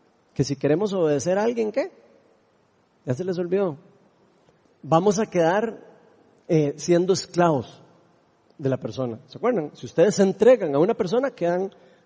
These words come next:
como esclavos. Eso es lo que nos decía la palabra de Dios. Y de hecho, ni siquiera yo creo que pudiéramos seguir el verdadero llamado de Dios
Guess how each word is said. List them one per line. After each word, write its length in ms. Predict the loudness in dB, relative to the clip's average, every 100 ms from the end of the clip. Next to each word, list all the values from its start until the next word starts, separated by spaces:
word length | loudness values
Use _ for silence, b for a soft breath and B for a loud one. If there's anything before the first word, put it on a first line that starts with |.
| _
como 240 | 0 4
esclavos. 680 | 2 2 0 2 2 0 -2 -6
Eso 160 | -2
es 40 | -2
lo 100 | 0
que 80 |
nos 120 | -2 -2
decía 420 | -2 0 0 -2 b b b b
la 160 | 0 2
palabra 460 | 0 0 0 2
de 140 | 2 2
Dios. 440 | 4 2 -2 -12 -20 _ _ _ _ b b b
Y 100 | 6
de 200 | 10 10
hecho, 420 | 8 4 -2 -4 -10 -20 -20 -20 _ _ _ _ _ _
ni 160 | -4 -2
siquiera 920 | -4 -10 _ -2 0 2 0 -4 -10 -20 _ _ _ _ _ _ -4
yo 140 | 2
creo 480 | 6 6 4 0 -14 -20 -4
que 120 | -4
pudiéramos 520 | 4 6 6 6 0
seguir 480 | -2 -2 -2 -2 -6 -4
el 140 | 0
verdadero 520 | 0 0 2 2 2
llamado 520 | 0 -2 -2 -2 -2
de 100 | 0
Dios 440 | 0 -2 -4 -12